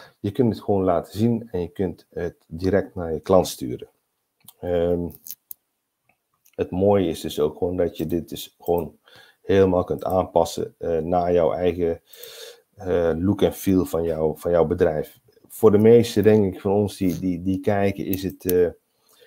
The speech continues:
is het niet echt belangrijk. Want ja,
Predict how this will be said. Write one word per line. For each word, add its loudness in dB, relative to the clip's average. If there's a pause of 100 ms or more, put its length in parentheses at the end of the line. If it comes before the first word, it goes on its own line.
(800)
is -2
het -4
niet 2
echt -2
belangrijk. 2 (480)
Want -6
ja, -6